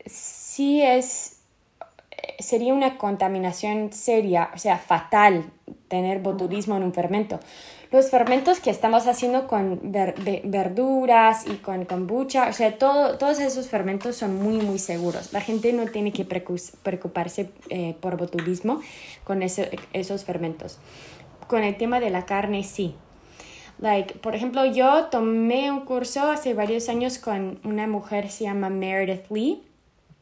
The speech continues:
y ella es ca-, carnicera, y hasta ella usa como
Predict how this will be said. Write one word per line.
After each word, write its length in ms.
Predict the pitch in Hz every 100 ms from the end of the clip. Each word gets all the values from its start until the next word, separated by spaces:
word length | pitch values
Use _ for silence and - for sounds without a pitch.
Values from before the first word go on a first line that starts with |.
| -
y 200 | 202 196
ella 400 | 202 196 208 202
es 260 | - - -
ca-, 420 | 208 196 196 -
carnicera, 720 | 202 190 190 180 233 220 311 - - - - - - - _
y 200 | 247 220
hasta 380 | 185 208 - 233
ella 420 | 226 233 269 247
usa 920 | - 269 269 - 247 247 269 277 - - _ - - _ _ _ _ _ _ -
como 400 | - 233 220 214